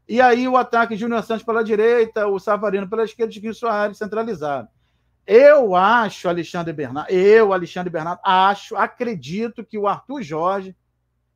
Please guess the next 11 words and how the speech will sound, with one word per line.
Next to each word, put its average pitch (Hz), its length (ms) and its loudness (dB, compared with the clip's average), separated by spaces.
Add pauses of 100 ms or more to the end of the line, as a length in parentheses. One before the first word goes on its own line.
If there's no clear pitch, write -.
(540)
deve 233 400 -2
promover 214 600 -2
já 214 120 -4
na 208 80 -2
próxima 208 420 -6
quinta-feira, 208 640 -6
no 196 100 -8
jogo 196 260 -6
em 240 140 -10
Quito, 214 320 -10
importantíssimo. 214 920 -8